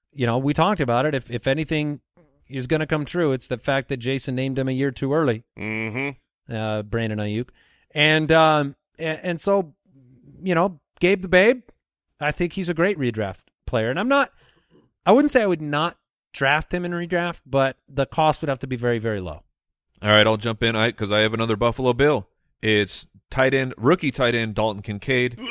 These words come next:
Speaker 3: <laughs> because, and that's, that's why. Because look, I've been in fantasy football. I mean, this, we're heading into our ninth season, really diving in,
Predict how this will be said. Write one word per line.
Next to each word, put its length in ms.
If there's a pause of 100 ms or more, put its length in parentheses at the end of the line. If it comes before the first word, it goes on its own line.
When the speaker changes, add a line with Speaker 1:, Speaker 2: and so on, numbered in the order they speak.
(420)
Speaker 3:
<laughs> 440
because, 520
and 180
that's, 340
that's 300
why. 380 (400)
Because 280
look, 180 (800)
I've 240
been 180
in 160
fantasy 400
football. 760
I 140
mean, 120
this, 240
we're 160
heading 280
into 240
our 120
ninth 360
season, 640
really 480
diving 380
in, 300